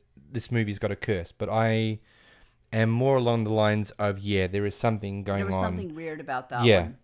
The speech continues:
Speaker 1: And the fact is that you've got this poor girl who's strangled by her ex-boyfriend and Heather O'Rourke dying.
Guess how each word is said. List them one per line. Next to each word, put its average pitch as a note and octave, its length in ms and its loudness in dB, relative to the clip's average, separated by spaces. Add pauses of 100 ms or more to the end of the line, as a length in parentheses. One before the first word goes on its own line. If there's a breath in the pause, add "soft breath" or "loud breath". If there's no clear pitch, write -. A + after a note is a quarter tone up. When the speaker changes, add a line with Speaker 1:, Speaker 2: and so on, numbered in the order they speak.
(100)
Speaker 1:
And A#2+ 240 4
the A2+ 40 -4
fact C3+ 280 -2
is A2 120 -2
that A2 100 -10
you've G#2+ 240 -4
got G#2 280 0
this G2+ 200 -6
poor C3 360 -2 (140)
girl A2+ 240 0
who's G2 240 -6
strangled A2 400 -4
by G2+ 160 -2
her G2 120 -2
ex-boyfriend G#2 600 -6
and G2 140 -10
Heather G#2+ 260 -4
O'Rourke A2+ 360 -6
dying. F#2+ 380 -8